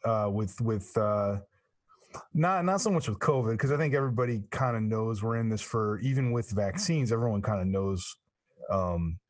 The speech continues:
at least musicians, we all, I think everybody's aware this is a long, this is a long-term situation for a while, I think.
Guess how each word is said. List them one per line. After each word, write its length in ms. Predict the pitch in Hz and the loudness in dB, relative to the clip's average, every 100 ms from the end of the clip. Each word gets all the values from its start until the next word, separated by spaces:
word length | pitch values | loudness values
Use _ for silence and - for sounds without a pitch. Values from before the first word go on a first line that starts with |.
| _ _ _ - | _ _ _ -4
at 140 | 127 | 0
least 180 | 170 139 | 0 2
musicians, 540 | 147 123 156 139 113 | 0 2 0 0 0
we 180 | 101 143 | 0 2
all, 140 | 139 123 | 2 2
I 80 | 135 | 2
think 180 | 147 | 2
everybody's 420 | 127 131 117 117 107 | 2 2 0 0 0
aware 380 | 104 113 113 | 0 2 2
this 140 | 107 113 | 0 0
is 60 | |
a 60 | 107 | 0
long, 640 | 95 101 101 101 98 90 - | 0 0 0 0 -2 -4 -6
this 80 | 104 | -2
is 40 | 151 | -2
a 40 | |
long-term 540 | 110 110 110 104 113 | 0 0 0 -2 -2
situation 600 | 101 107 - 104 107 - | -2 -4 -2 -2 -2 -2
for 140 | 90 90 | -4 -2
a 80 | 85 | 0
while, 420 | 92 95 80 73 - | 0 0 -2 -4 -12
I 40 | |
think. 280 | - 82 76 | -8 -6 -6